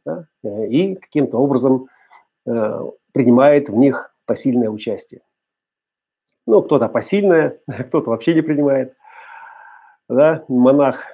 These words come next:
э, буддист или йог, который хорошо проник в суть работы этого кинотеатра, э, он старается как можно, э, неподвижнее сидеть, чтобы посмотреть как можно больше подробностей, не вмешиваясь,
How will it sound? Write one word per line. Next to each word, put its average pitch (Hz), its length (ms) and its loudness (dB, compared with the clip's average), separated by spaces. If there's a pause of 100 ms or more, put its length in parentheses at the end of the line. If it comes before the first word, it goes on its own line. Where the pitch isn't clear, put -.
(260)
э, 117 920 -12
буддист 127 880 -8 (240)
или 110 800 -4
йог, 120 640 0
который 107 540 -4 (440)
хорошо 127 560 0
проник 123 640 2 (540)
в - 60 -20
суть - 220 -2
работы 123 320 0
этого 113 160 -2
кинотеатра, 135 800 2 (100)
э, 123 40 -8
он 127 640 -4 (280)
старается 120 760 0
как 127 180 -8
можно, 120 480 0 (880)
э, 117 100 -4
неподвижнее 135 760 2
сидеть, 131 400 0
чтобы - 220 -6
посмотреть 127 500 -4
как - 180 -10
можно 117 220 -4
больше 117 240 -6
подробностей, 127 720 -2
не 117 220 -2
вмешиваясь, 107 840 -4